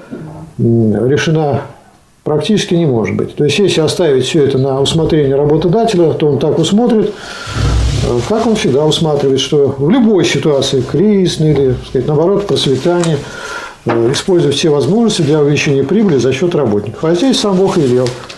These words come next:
Значит, кого-то выкинем, кого-то, кому-то скажем, так сказать, что, ну, вот нет никаких возможностей платить зарплату в прежнем объеме, э, значит, будет использоваться все это для понижения заработной платы, а поскольку люди выкинуты, это в безработице, то, значит, они будут давить на тех, кто занят.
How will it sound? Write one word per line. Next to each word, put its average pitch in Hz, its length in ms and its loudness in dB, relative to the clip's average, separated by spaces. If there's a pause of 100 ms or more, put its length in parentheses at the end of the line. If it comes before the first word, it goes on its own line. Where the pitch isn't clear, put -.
(220)
Значит, 147 220 -2
кого-то 160 420 0 (100)
выкинем, 214 560 2 (420)
кого-то, 151 440 0 (760)
кому-то 160 360 0
скажем, 139 400 0
так - 220 -4
сказать, 123 200 0 (220)
что, - 180 -6 (240)
ну, 143 80 0 (120)
вот 131 180 -2
нет 156 180 0
никаких 135 480 -2
возможностей 180 640 2
платить 131 360 0
зарплату 131 340 0
в - 80 -8
прежнем 127 340 2
объеме, 190 540 2 (280)
э, 104 260 -2 (240)
значит, 131 420 -4 (1080)
будет 143 260 2
использоваться 147 580 2
все 156 240 4
это 139 120 0
для 156 140 2
понижения 160 540 2
заработной 185 380 0
платы, 160 320 0
а 143 40 0
поскольку 165 420 0
люди 160 200 2
выкинуты, 151 480 0
это 135 280 2
в 123 80 0
безработице, 165 680 0
то, 143 200 0
значит, 135 360 0
они 139 160 0
будут 139 280 2
давить 139 300 2
на 143 100 0
тех, 135 200 -2
кто 135 160 -2
занят. 214 340 0